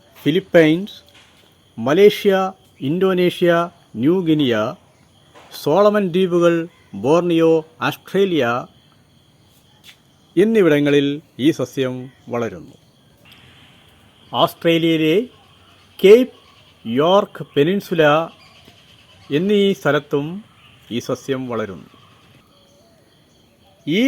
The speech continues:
വിഭാഗത്തിലെ ഒരിനം ഓർക്കിഡ് ഓസ്ട്രേലിയയിൽ മാത്രമേ കാണുന്നുള്ളൂ. അതുപോലെ മൂന്ന് ഇനങ്ങൾ ചൈനയിൽ മാത്രമേ ഉള്ളൂ. അതായത് ഇവിടങ്ങളിൽ ഈ സസ്യം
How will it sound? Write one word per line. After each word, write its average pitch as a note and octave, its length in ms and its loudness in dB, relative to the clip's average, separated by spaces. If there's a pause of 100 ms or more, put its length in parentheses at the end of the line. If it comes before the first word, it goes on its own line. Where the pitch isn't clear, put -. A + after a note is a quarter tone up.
(120)
വിഭാഗത്തിലെ F3+ 720 4 (600)
ഒരിനം F#3+ 420 4 (160)
ഓർക്കിഡ് D#3+ 420 -4 (720)
ഓസ്ട്രേലിയയിൽ F#3+ 640 4 (120)
മാത്രമേ D3 440 -2 (140)
കാണുന്നുള്ളൂ. C3+ 500 -2 (960)
അതുപോലെ C#3 500 2 (840)
മൂന്ന് A#3 280 2 (120)
ഇനങ്ങൾ D#3+ 300 2 (580)
ചൈനയിൽ D#3+ 440 4 (120)
മാത്രമേ C3 500 -4
ഉള്ളൂ. A2 200 -8 (960)
അതായത് C#3 440 2 (760)
ഇവിടങ്ങളിൽ F3+ 520 2 (580)
ഈ D3+ 40 4 (120)
സസ്യം D3 380 -2